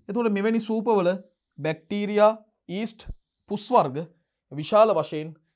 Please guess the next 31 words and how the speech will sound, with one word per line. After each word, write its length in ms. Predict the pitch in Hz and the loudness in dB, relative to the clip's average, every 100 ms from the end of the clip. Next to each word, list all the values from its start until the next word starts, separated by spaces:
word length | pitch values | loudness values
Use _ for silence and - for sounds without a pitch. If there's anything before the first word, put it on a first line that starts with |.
| _ | _
වර්ධනය 500 | 139 156 190 196 190 | -2 0 2 -2 -4
වීමක් 440 | 160 143 143 143 - - _ | -6 -6 -6 -8 -12 -20 _
සිද්ධ 380 | - 143 135 | -10 -10 -6
වෙනවා. 280 | 143 117 90 _ _ _ _ | -6 -6 -12 _ _ _ _
විශාල 300 | 147 - 190 | -10 -2 0
වශයෙන් 420 | 175 147 156 143 156 _ _ _ | 0 -2 -8 -12 -14 _ _ _
වර්ධනය 440 | 143 147 147 147 139 | -2 -2 -2 -6 -8
වීමක් 340 | 131 143 143 | -8 -8 -10
අපිට 180 | 135 143 180 - 135 | -10 -6 -6 -8 -8
දකින්නට 520 | 135 139 156 147 147 | -8 -6 -10 -10 -12
පුළුවන් 400 | - 131 131 147 | -10 -6 -6 -8
වෙනවා. 220 | 107 104 _ _ _ _ _ _ _ _ _ _ _ _ | -14 -18 _ _ _ _ _ _ _ _ _ _ _ _
එමනම් 220 | 180 214 202 | -8 -4 0
දරුවනේ 260 | 214 226 | 0 0
අපි 180 | 220 202 175 - _ - | -4 -6 -8 -14 _ 0
ආරම්භයක් 540 | 160 180 185 165 156 | 2 2 0 -4 -2
ගත්තා. 380 | 156 156 - 302 - _ _ _ _ _ _ | -8 -6 -6 -6 -10 _ _ _ _ _ _
සාරාංශගත 680 | - 170 185 180 185 175 175 | 0 4 4 4 -2 -4 -4
කරමු 260 | 175 175 | -6 -6
ඉගෙන 220 | 160 156 156 | -6 -6 -6
ගත්ත 240 | 151 156 | -8 -6
කාරණා 400 | 147 139 147 151 | -2 -2 -2 -8
ටික. 180 | 151 196 262 _ _ _ _ _ _ _ _ _ | -6 -8 -10 _ _ _ _ _ _ _ _ _
අ, 200 | 117 117 | -12 -12
මිනිස් 320 | - 180 220 | -10 -8 -8
පරිභෝජනය 640 | - 190 190 202 196 202 196 | 0 0 2 2 0 -2 -4
සඳහා 380 | 202 180 190 | -4 0 0
ගන්න 320 | 180 165 175 175 | 2 0 -2 -6
පුළුවන් 420 | 180 180 180 185 | -2 -2 -4 -10
සියලුම 400 | - 180 202 196 | -8 -4 -2 0
ආහාර 520 | 165 160 165 165 233 | -2 0 0 -2 -4